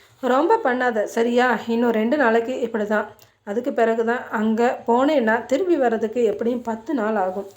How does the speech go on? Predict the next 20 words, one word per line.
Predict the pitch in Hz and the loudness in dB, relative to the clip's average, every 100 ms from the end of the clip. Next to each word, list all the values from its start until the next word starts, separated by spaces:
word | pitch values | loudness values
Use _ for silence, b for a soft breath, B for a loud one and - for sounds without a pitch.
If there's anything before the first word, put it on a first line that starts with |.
| B B | B B
அது | 247 302 | -4 0
வரைக்கும் | 294 294 320 | 0 0 -2
நீ | 254 | -2
தைரியமா | 214 220 320 294 220 233 - | 0 0 0 -2 -2 -4 -6
இங்கே | 214 208 240 254 | -6 0 2 2
இருக்கலாம். | 247 226 226 214 214 196 | 0 -2 0 -4 -6 -6
தாராளமா | 196 208 262 269 196 226 | -2 0 0 0 -2 -2
தோட்டத்தை | 226 208 214 202 | -2 -2 0 -2
எப்ப | 190 262 | 0 0
வேணும்னாலும் | 240 208 190 208 269 | 0 -2 -2 -4 -6
சுத்தி | 233 226 | -8 -4
பாரு. | 208 202 208 B B B - | 0 0 -4 B B B -10
முக்கியமா | 285 370 311 285 | -4 0 0 0
தாத்தா | 277 262 285 | -2 -4 -4
கூடவே | 339 254 226 247 220 | -2 -2 0 -2 -2
இரு, | 202 - | -2 -4
அவரை | 196 208 196 | -8 -8 -6
அடிக்கடி | 208 233 214 233 | -6 -4 -2 -2
செக் | - 214 - | -4 -10 -8
பண்ணிக்கோ. | 214 202 196 | -8 -4 -4